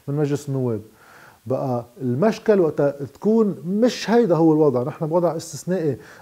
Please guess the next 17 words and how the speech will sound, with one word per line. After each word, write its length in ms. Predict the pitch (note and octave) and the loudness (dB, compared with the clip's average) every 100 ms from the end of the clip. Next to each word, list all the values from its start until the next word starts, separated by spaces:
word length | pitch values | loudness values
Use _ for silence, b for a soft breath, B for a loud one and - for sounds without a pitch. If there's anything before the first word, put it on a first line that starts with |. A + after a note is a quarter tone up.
| F3 | -4
اقتصاديًا 680 | F3+ A#3 F#3+ A3 A3 G#3 | -2 -2 2 2 4 4
وماليًا، 500 | F#3 F3 E3+ F3+ F#3 | 4 2 2 2 2
وضع 300 | F3+ D3+ C#3 | 2 0 0
الليرة، 340 | C#3 D3+ F#3 F3+ | 2 4 4 4
وضع 240 | E3 C3 | 2 2
البنوك 420 | C3 B2+ E3 F3+ | 0 -2 -4 -4
كلنا 300 | E3 E3+ D#3+ | -2 0 0
بنعرفه، 520 | C#3+ D3 C#3 A2+ D#3 F3 B B B B | 0 0 -2 -2 -4 -4 B B B B
والحكومة 800 | C3+ D#3+ D#3+ D#3+ G#3 B3 A3 G3+ | 4 4 2 0 2 2 4 2
عم 180 | D#3+ E3 | 2 0
بتيجي 300 | E3 G#3 G3 | -2 2 2
تقول، 260 | F#3 G#3+ G#3 | 2 2 4
رئيسها 420 | E3 G#3 G#3 F#3 | 4 4 2 0
امبارح 380 | E3+ F#3+ F#3 D#3+ | 2 2 2 -2
اجى 180 | D#3 | -2
قال 480 | D#3 F3+ F#3 F#3+ E3+ | -2 2 0 0 -6
انه 260 | D#3+ D#3 | -6 -4